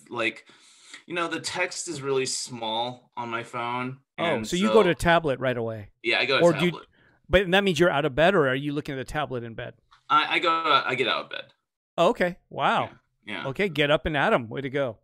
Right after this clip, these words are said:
Speaker 1: Yeah, like, well, I,
Speaker 2: Yeah.
Speaker 1: I don't know if I said g-, I, I'm, I'm going at 'em, but I'm, I'm definitely up and, like,
Speaker 2: All
Speaker 1: I'm,
Speaker 2: right.
Speaker 1: you know, trying to make a, like, you know, like, some kind of caffeinated beverage and
Speaker 2: Gotcha.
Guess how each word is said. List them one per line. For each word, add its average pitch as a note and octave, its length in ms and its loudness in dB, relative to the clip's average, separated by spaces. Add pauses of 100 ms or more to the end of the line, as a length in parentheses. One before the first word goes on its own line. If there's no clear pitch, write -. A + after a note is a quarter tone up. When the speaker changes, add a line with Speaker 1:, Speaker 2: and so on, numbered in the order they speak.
(160)
Speaker 1:
Yeah, A2+ 260 -2 (100)
like, C#3+ 180 -2
well, G3 200 2
I, E3+ 140 2
Speaker 2:
Yeah. B2 180 -4
Speaker 1:
I C3+ 40 -4
don't B2 160 -4
know G2+ 120 0
if G2+ 100 -6
I F#2 140 -4 (100)
said G2 340 -6
g-, - 80 -8 (120)
I, A2 220 -2
I'm, G2+ 280 -10
I'm G#2+ 160 -8
going G#2+ 260 -2
at A#2 280 0
'em, G2 140 -6
but F#2+ 140 -6
I'm, F#2+ 320 -12
I'm G#2+ 120 -12
definitely G#2+ 480 -4
up - 320 -2 (160)
and, G#2 200 -8
like, G#2 140 -4
Speaker 2:
All C3 60 2
Speaker 1:
I'm, C#3+ 60 4
Speaker 2:
right. D#3 260 0 (400)
Speaker 1:
you A2 100 -8
know, G2 160 -4
trying A2 360 -4
to G#2 60 -4
make G#2 320 -2
a, G2 400 -4 (100)
like, F#2+ 260 -10
you G2+ 60 -10
know, F2+ 260 -10 (680)
like, - 140 -20 (520)
some A2 220 -12
kind G#2 280 -6
of G2 80 -12
caffeinated G2 560 -6
beverage G2 560 -6
and F#2 320 -14
Speaker 2:
Gotcha. A2 460 -10